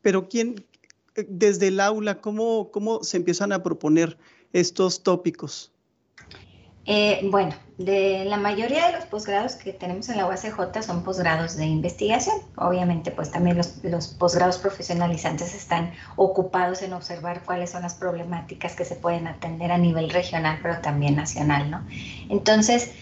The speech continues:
Speaker 2: sí, en efecto, eh, en, en cada caso de cada instituto, pues, se fue consultando a los mismos coordinadores de posgrado, que son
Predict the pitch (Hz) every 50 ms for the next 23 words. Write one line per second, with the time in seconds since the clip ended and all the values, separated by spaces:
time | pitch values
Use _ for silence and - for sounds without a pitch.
0 | - - - - - - - - 240 240 247 254 - - - 202 196 190 190 180
1 | - 208 196 190 - - 220 214 214 - - - 185 190 185 185 180 180 180 180
2 | - - 185 185 185 180 - - 180 175 175 175 175 175 170 - 196 196 196 214
3 | - - 220 202 202 - 214 214 202 - 175 175 196 214 - 208 202 - 185 180
4 | - 196 - - 175 - - - - 180 - 196 185 - - 180 - - 170 165
5 | 165 175 180 175 160 151 - 175 180 190 202 214 214 226 220 - 208 202 196 196
6 | 196 185 185 185 190 185 196 196 - - 190 190 202 196 185 180 190 185 - 156
7 | - - 170 170 170